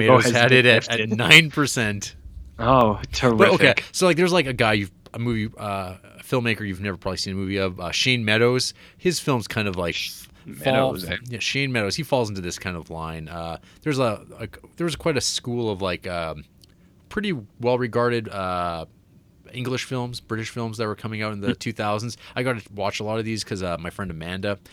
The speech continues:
Speaker 1: she had lived in England for a couple years, and she was just, like, w-, basically watching British T V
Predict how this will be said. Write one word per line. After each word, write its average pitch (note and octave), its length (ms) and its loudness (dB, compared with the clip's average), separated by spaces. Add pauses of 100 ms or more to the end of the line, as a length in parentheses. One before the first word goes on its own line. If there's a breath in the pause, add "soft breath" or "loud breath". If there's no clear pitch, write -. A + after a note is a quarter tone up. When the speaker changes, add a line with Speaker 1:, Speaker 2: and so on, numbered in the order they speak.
(160 loud breath)
Speaker 1:
she A2 280 -2
had G2 180 0
lived A2 400 -2
in C#3 160 -4
England C#3+ 420 -10
for - 160 -10
a C#3 40 -8
couple D3+ 300 -8
years, D#3 420 -4
and G2+ 300 -10
she - 180 -6
was G2 100 -6
just, G2+ 160 -4
like, F2 160 -8 (320)
w-, - 140 -12
basically F#2 340 -6
watching F2+ 380 -6
British G#2+ 280 -6
T A2+ 160 -4
V G2+ 260 -4